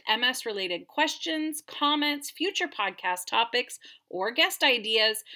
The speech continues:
via email to my M S flock at gmail dot com. And lastly, remember, as we travel through life with M S,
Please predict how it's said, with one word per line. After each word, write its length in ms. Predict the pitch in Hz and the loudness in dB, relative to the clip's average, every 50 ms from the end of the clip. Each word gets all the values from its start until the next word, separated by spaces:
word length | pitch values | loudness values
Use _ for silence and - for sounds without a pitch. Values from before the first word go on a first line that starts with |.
| - _ - | -20 _ -10
via 300 | 190 233 269 311 330 - - | -2 2 4 4 4 2 0
email 440 | 254 240 220 185 156 151 170 151 - | -2 -4 -4 -4 -4 -4 -4 -4 -6
to 180 | - - 208 | -8 -10 -10
my 340 | 190 180 185 185 208 233 - - | -8 -4 2 6 6 6 6 6
M 160 | 254 262 254 | 4 2 2
S 180 | 277 277 277 - | 0 0 -2 -2
flock 380 | - 220 202 196 196 196 - - | 0 2 4 4 4 0 0 0
at 200 | 202 214 202 - | 2 2 2 -2
gmail 400 | - 185 180 180 180 185 180 170 | -6 -8 -6 -4 -4 -4 -4 -4
dot 260 | 202 196 190 180 - | -4 -4 -6 -6 -10
com. 400 | - - 160 160 151 104 - - - _ _ _ _ _ - - - - - - _ | -12 -12 -10 -10 -10 -10 -12 -16 -18 _ _ _ _ _ -20 -20 -20 -20 -20 -2 _
And 180 | - 240 233 233 | 4 4 4 4
lastly, 720 | 214 208 214 226 226 - - - 180 175 160 151 160 - - _ _ _ | 6 8 8 8 8 6 0 -4 -4 -4 -4 -4 -4 -8 -12 _ _ _
remember, 680 | 320 381 403 302 233 254 277 254 196 165 156 151 147 - - _ - | -6 -4 0 0 2 2 2 2 0 0 0 -2 -4 -8 -10 _ 2
as 200 | 240 311 339 311 | 4 4 4 4
we 120 | 427 466 466 | 2 0 2
travel 360 | - 247 220 214 220 269 285 | 2 2 2 4 4 2 -2
through 220 | 285 - 294 269 208 | -2 -2 -4 -4 -2
life 320 | 175 175 196 220 285 277 - | -2 -2 0 0 -2 -2 -4
with 140 | 214 196 - - | -4 -6 -4 -2
M 200 | - 190 190 190 | -2 -2 -2 -2
S, 360 | 175 180 208 254 254 - - | -2 -4 -4 -4 -8 -12 -16